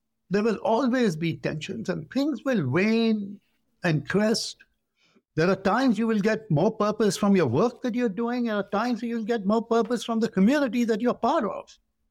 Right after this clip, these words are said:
Or there are times when you get more purpose from yourself than the work or from your family. So how do we ensure that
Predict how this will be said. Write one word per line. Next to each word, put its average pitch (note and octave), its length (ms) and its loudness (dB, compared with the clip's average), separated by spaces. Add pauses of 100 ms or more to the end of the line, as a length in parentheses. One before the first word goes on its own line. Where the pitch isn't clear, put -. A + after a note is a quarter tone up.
(680)
Or D#3 80 0
there F3+ 140 2
are - 20 0
times A3 400 0
when A#3 80 -2
you A3+ 80 0
get G#3 180 0
more F3 240 4
purpose A3 440 -2
from G#3 160 2
yourself F#3 580 0 (220)
than G3 240 -2 (500)
the G3+ 80 4
work C#4 340 0 (580)
or G#3 140 2
from A3+ 320 0
your A#3+ 120 4
family. C4 600 -2 (560)
So G#3 160 0
how C4+ 340 0
do D#4 100 -2
we C4+ 240 -2 (360)
ensure C4+ 580 2
that G3+ 180 0